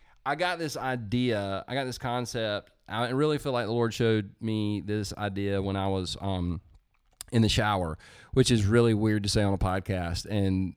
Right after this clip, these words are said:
it just came out of my mouth. We're not gonna edit that out, though. But I, little side note here, I'll bet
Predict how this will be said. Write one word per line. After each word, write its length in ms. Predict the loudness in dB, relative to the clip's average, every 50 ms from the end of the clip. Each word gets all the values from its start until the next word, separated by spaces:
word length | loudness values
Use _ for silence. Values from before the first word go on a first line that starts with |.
| _ _ -2
it 160 | -2 0 0
just 240 | 0 0 0 0 0
came 180 | 2 2 2
out 100 | 2 2
of 80 | 2 0
my 60 | 0
mouth. 180 | 0 0 2 6
We're 100 | 8 8
not 120 | 10 8
gonna 140 | 8 6 2
edit 240 | 2 2 2 2 2
that 140 | 2 2
out, 260 | 4 4 2 2 2 2
though. 240 | 0 2 2 0 -2 -4 -12 -20 -16 0 6
But 360 | 10 10 10 10 8 4 -4 -12 -8
I, 180 | -6 -6 -6 -6 _ _ _ 6
little 180 | 10 10 10 10
side 360 | 10 8 8 8 8 8 8
note 220 | 6 6 6 6 6
here, 300 | 4 4 4 4 2 2
I'll 160 | 2 2 2
bet 500 | 4 6 6 6 6 6 4 2 0 -6